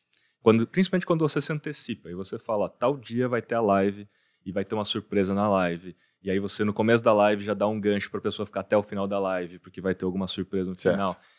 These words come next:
Speaker 1: Então, a live é pra quem tá mais quente, né? Pra você fazer ali, explicar de uma maneira ali, ou fazer um pitch de vendas, né?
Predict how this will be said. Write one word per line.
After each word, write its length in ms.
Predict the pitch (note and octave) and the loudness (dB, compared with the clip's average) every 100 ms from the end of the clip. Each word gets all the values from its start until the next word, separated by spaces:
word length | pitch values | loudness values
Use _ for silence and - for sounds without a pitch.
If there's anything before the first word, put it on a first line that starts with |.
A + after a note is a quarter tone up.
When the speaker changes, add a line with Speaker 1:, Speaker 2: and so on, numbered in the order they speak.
| _ _ G2+ | _ _ -6
Speaker 1:
Então, 200 | A#2+ D3 | -2 2
a 60 | |
live 260 | C3 D3 D3+ | 2 0 -2
é 20 | |
pra 140 | C#3 C#3+ | -6 -8
quem 160 | D3+ | -10
tá 120 | C#3+ C#3 | -10 -6
mais 280 | C#3+ C#3+ | -6 -6
quente, 540 | - G#2+ F#2 F2 - - | -4 -2 -2 -4 -14 -14
né? 140 | F#2 F#2+ | -8 -6
Pra 120 | A2 | -4
você 200 | F#2+ - | -4 -4
fazer 400 | G#2+ A2 F#2+ G#2 | -4 -4 -2 -2
ali, 460 | A2 G2 A#2 B2 A#2 | 0 0 -2 -4 -4
explicar 500 | G2 - G#2+ A2+ A#2 | -6 -10 -6 -2 -2
de 80 | G#2+ | 0
uma 120 | G2 | -2
maneira 340 | G2 G2 G2+ G#2 | -2 -2 0 0
ali, 220 | F#2 A2+ | -2 -2
ou 100 | F2+ | -4
fazer 200 | - F#2+ | -4 -8
um 60 | G2+ | -6
pitch 240 | G#2 - | -6 -6
de 100 | A2 | -8
vendas, 420 | G#2+ F2+ D#2+ D2+ | -6 -4 -4 -6
né? 100 | E2+ | -6